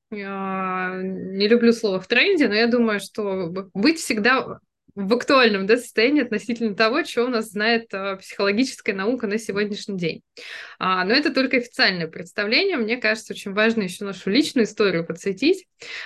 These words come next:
А, я всегда говорю, что Оля человек, который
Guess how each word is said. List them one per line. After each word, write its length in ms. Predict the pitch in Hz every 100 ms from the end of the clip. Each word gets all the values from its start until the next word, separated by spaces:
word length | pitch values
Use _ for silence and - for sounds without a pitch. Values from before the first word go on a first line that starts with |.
| -
А, 180 | 202 190
я 160 | 185
всегда 320 | 233 240 202 226
говорю, 400 | 202 196 254 311
что 240 | - 220
Оля 400 | 233 247 196 190
человек, 500 | 190 214 202 233 277
который 540 | 226 214 233 233 196